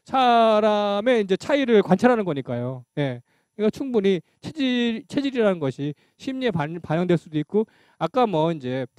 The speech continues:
성격 같은 거는 우리가 뭐 이제 이 교육을 받고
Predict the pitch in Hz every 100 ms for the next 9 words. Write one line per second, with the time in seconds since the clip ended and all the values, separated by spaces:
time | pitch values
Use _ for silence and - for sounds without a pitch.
0 | _ - 277 285 269 220 - 226 202 185
1 | 196 196 139 170 170 160 170 120 107 _
2 | _ _ _ _ 151 156 151 147 147 139
3 | - 160 - 208 247 233 131 - 143 127
4 | 139